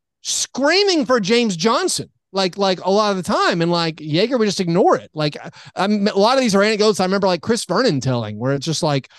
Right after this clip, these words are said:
there's a guy behind the bench being like, "Put in James, like, get Tayshaun out of there, get Tayshaun out of there." And, like,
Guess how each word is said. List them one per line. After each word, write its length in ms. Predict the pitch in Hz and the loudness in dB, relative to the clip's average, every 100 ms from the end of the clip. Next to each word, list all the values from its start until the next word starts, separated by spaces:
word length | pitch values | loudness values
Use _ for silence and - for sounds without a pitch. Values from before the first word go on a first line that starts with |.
| - _ | -20 _
there's 160 | 143 | -2
a 60 | 165 | 0
guy 220 | 160 190 | 0 0
behind 320 | 208 170 254 | 0 0 0
the 60 | 254 | 0
bench 460 | 156 240 294 156 _ | 2 2 2 -2 _
being 180 | 175 180 | 0 2
like, 200 | 170 - | 0 -2
"Put 200 | 185 208 | 0 0
in 100 | 214 | 2
James, 300 | 185 220 196 | 2 2 0
like, 120 | 196 | 0
get 120 | 247 | 0
Tayshaun 400 | 262 269 262 247 | 0 2 0 0
out 200 | 247 247 | 2 2
of 80 | 240 | 2
there, 220 | 226 202 | 2 0
get 140 | 208 | 0
Tayshaun 360 | 220 262 226 247 | 0 0 2 0
out 200 | 247 254 | 0 0
of 80 | 233 | 2
there." 240 | 208 165 - - _ | 0 -2 -6 -20 _
And, 220 | 165 185 | -4 -2
like, 240 | 180 160 | -2 -4